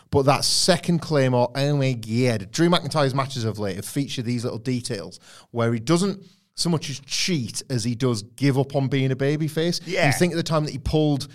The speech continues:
Speaker 1: Kofi Kingston back into the ring, he was like, "No, no, no, no, we're having a match, mate, you're done." Uh, this one here was,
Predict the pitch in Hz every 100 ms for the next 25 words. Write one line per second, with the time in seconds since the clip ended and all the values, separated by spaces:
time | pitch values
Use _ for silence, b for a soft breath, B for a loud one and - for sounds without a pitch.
0 | B - 151 147 - 135 131 117 113 -
1 | 113 127 123 202 311 349 302 247 220 208
2 | 254 208 185 196 175 143 143 127 156 123
3 | B B B 131 131 131 127 127 - 139
4 | 160 - 160 139 151 117 120 120 117 113